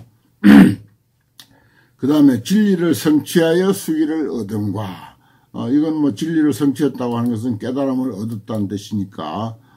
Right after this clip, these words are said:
두말할 나위 없죠. 또 중생을 교화하고 조복시켜서 수기를 얻음과,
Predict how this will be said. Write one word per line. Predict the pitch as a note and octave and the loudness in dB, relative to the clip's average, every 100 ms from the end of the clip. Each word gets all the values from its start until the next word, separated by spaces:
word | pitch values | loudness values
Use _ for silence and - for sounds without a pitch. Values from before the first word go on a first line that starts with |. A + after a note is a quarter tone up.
| _ | _
두말할 | - A2+ A2+ A2 A2 | -6 -4 -2 -4 -4
나위 | A2 G#2 F2+ | -6 -6 -8
없죠. | F2 - G#2 D2+ A#2+ - _ _ _ | -14 -10 -10 -8 -10 -12 _ _ _
또 | C3+ C#3+ C#3+ | -8 -4 -4
중생을 | A2+ D#3 F3 F3+ F3 E3 C#3+ | -4 -4 0 0 0 -6 -4
교화하고 | D3+ D#3+ D#3+ D3+ D3+ C#3+ | -2 2 2 2 0 -2
조복시켜서 | D3+ C#3+ D3 - C3+ D3 C3+ E3+ E3 | -2 -2 -4 -6 -6 -4 -4 -4 -6
수기를 | E3 D#3+ D#3 D#3 | -6 -4 -4 -4
얻음과, | B2 A#2 A2 G#2 G#2 - | -4 -4 -4 -4 -6 -10